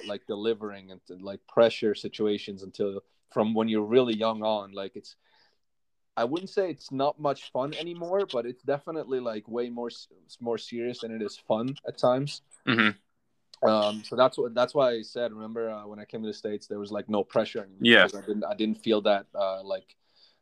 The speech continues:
Speaker 1: that, that push from everywhere, like, that pressure from everywhere, right? And, uh, the, the only person that, you know, pressured you in, in the U S was myself. Um, but yeah, like I said, in the, when I was, like, twelve to, like, sixteen, I climbed up the ranks in the club,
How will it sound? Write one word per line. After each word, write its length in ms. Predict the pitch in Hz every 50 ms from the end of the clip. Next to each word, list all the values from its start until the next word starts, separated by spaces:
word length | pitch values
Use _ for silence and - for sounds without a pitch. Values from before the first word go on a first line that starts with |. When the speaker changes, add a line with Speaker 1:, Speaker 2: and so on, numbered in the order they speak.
| _ _
Speaker 1:
that, 220 | - 95 95 95 - _ _
that 260 | - 98 98 95 _ -
push 300 | - - 120 110 - -
from 240 | - 113 98 98 -
everywhere, 540 | - 117 113 107 113 104 95 90 92 92 -
like, 220 | 90 92 92 - -
that 240 | - 98 98 _ _
pressure 320 | - 117 107 - - 101
from 220 | - - 98 95 -
everywhere, 460 | - 107 101 107 98 92 95 92 90
right? 300 | 87 90 92 95 92 - -
And, 220 | - 98 95 92 - - 98
uh, 160 | 95 95 95 -
the, 100 | - -
the 140 | - 104 101
only 180 | 107 113 117 110
person 360 | - - 120 113 - - 113
that, 180 | 107 104 98 - _ _
you 140 | - 104 104
know, 160 | 101 101 101
pressured 480 | - _ - 120 113 107 - 117 107 101
you 160 | 98 101 101
in, 160 | 98 95 98 -
in 160 | - 101 98
the 100 | 98 98
U 220 | 95 101 101 101 113
S 220 | 120 107 - -
was 220 | 107 101 95 90 101
myself. 420 | 101 95 95 - - 117 101 - _ _ _ _ _ _ _ _ - - - - - - _ _ _ -
Um, 320 | - 196 196 101 101 202
but 240 | 202 - 123 - 120
yeah, 140 | 135 139 127
like 180 | 127 131 -
I 40 | 135
said, 220 | - - 139 123
in 120 | 120 117 117
the, 440 | 120 117 117 117 117 117 117 117 120
when 180 | 123 123 127 131
I 60 | 139
was, 140 | 143 139 131
like, 160 | 135 127 123 _ _ _ _ _ _
twelve 340 | - 190 202 208 196 202 202 - -
to, 60 | - 156
like, 260 | 147 143 135 131 -
sixteen, 760 | - _ - 170 151 _ - _ - 160 156 160 160 160 151
I 140 | 139 120
climbed 380 | 110 _ - 143 139 143 143 139
up 120 | 143 135
the 120 | - 139 131
ranks 340 | 131 131 131 135 131 - -
in 80 | 135
the 80 | 123 147
club, 420 | - - - 139 131 135 135 127